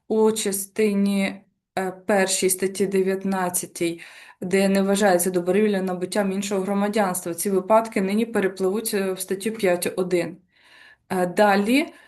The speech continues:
Автоматичне набуття громадянином України іншого громадянства, підданства внаслідок одруження з іноземцем.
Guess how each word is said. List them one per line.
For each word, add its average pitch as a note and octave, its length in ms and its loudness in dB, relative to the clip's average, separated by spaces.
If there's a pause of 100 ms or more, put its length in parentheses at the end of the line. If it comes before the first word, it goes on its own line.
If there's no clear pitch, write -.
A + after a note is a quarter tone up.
Автоматичне A#3+ 680 0
набуття B3 420 2
громадянином A3+ 800 -2
України A3+ 500 2
іншого A3 300 -4
громадянства, G#3+ 680 -2
підданства G#3+ 760 0
внаслідок G#3 640 -2
одруження G#3+ 480 2
з G3 60 -2
іноземцем. G#3+ 720 -2